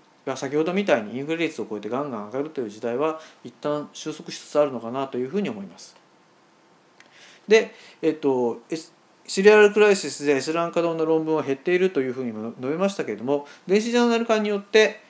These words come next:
えーと、実際には、えー、閲覧可能な論文は、えーと、増えました。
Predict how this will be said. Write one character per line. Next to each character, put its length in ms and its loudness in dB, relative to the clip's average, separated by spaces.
え 200 -2
ー 40 -10
と、 80 -12
実 300 0
際 40 2
に 80 -2
は、 240 2
え 100 -10
ー、 40 -4
閲 160 -6
覧 180 -2
可 100 -2
能 160 -2
な 80 -2
論 180 -4
文 200 -4
は、 240 -2
え 40 -14
ー 40 -14
と、 80 -20
増 80 2
え 60 4
ま 100 2
し 80 -6
た。 160 -8